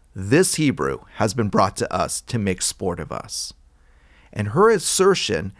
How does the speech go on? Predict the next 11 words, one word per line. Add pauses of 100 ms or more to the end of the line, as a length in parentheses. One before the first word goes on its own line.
(200)
that
she
had
screamed, (120)
it
was
important, (420)
because
that
supports
that